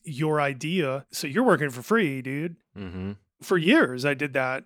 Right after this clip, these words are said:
Speaker 1: and it was really frustrating. And so I started focusing more on the book. I kinda had to learn to write again. I mean, I'd forgotten about it. I think from the beginning when I started it seriously to when it got published, it was, like, four years.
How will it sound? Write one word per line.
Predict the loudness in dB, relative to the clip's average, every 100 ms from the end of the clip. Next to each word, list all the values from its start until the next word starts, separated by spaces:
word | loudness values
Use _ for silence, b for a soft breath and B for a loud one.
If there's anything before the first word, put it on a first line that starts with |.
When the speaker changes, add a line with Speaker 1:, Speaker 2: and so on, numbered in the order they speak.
| -4
Speaker 1:
and | 0
it | 0
was | 0 0
really | 2 4
frustrating. | 4 2 4 2 0 -2
And | -6 -4
so | 0 2 2 -2
I | -4
started | -4 0 2 2 -2 -4
focusing | -2 -2 -2 -2 -4
more | -4 -2 -2
on | -2 -6
the | -8
book. | -6 -4 -4 -6
I |
kinda | 0 6 8
had | 6
to | 4
learn | 0 0 2 2 0
to | -4
write | -4 -2 -2 -2 -4
again. | -8 -4 -4 -6 -8
I |
mean, | -8 -6
I'd | -6
forgotten | -6 -6 -4 -6
about | -6 -6 -8
it. | -12 -8
I | -2
think | 0 0
from | 0 2
the | 2
beginning | 0 2 2 4
when | 2 2
I | 0
started | -2 -2 0 2 2
it | 0 -2 _ _
seriously | -6 -2 0 -2 -2 -4 -4
to | -4 -4
when | -2 -2
it |
got | -4 -6
published, | -4 -4 -4 -4
it | -6
was, | -10 -10
like, | -12 -14
four | -20 -14 -10
years. | -8 -6 -6 -8 -10 -10 -12